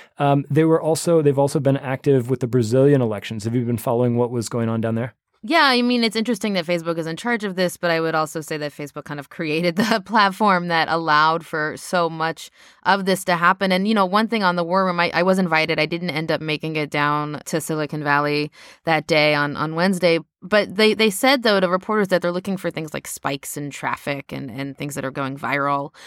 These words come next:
Speaker 2: Uh, and, you know, one of the things that we're, we're learning as we see more of the types of accounts that were working on, uh, behalf of the, or that were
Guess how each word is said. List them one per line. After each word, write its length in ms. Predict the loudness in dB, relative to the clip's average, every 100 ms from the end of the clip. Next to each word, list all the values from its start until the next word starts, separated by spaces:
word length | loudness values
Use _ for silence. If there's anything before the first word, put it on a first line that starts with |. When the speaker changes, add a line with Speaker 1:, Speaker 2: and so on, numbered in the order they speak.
| -20 -4
Speaker 2:
Uh, 260 | 2 4 4
and, 260 | 2 2 2
you 180 | 4
know, 140 | 4 4
one 220 | 4 2
of 80 | 4
the 100 | 2
things 200 | 2 2
that 140 | 2
we're, 320 | 4 4 4
we're 140 | 4 2
learning 320 | 2 2 2
as 180 | 0 0
we 560 | -2 0 0 0 -2 -6
see 260 | -2 2
more 280 | 2 4 4
of 100 | 4
the 80 | 0
types 320 | -2 -4 -2
of 100 | -4
accounts 560 | -4 -2 0 2 -2 -4
that 280 | 0 0 -2
were 200 | -2 0
working 440 | 2 2 4 2
on, 340 | 2 0 -2 -4
uh, 240 | -2 -2
behalf 320 | -2 0 0
of 160 | -2 0
the, 180 | 0 2
or 120 | -2
that 180 | -2 -2
were 200 | -2 -4